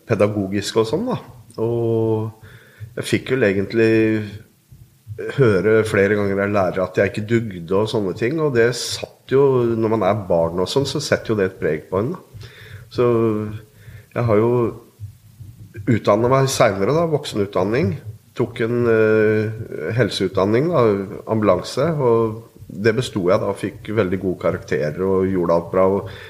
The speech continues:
jeg har ikke kjørt ambulanse, fordi jeg, etter at jeg tok utdannelsen, så ble jeg, synes jeg det var litt skummelt, egentlig. Men bare det at jeg mestret det og gjorde det og fikk, eh, seksere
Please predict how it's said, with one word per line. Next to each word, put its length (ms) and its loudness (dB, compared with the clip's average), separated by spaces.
jeg 20 -2
har 180 2
ikke 220 4
kjørt 400 0
ambulanse, 580 0
fordi 260 -2
jeg, 260 2
etter 280 0
at 80 -6
jeg 120 -2
tok 380 -8
utdannelsen, 600 -4
så 180 -4
ble 100 -2
jeg, 400 2
synes 160 0
jeg 120 6
det 80 0
var 100 2
litt 140 -2
skummelt, 340 -6
egentlig. 440 0
Men 240 0
bare 200 2
det 100 2
at 160 0
jeg 120 4
mestret 640 -4
det 80 -2
og 220 0
gjorde 440 -2
det 100 4
og 60 0
fikk, 480 -8
eh, 500 2
seksere 800 0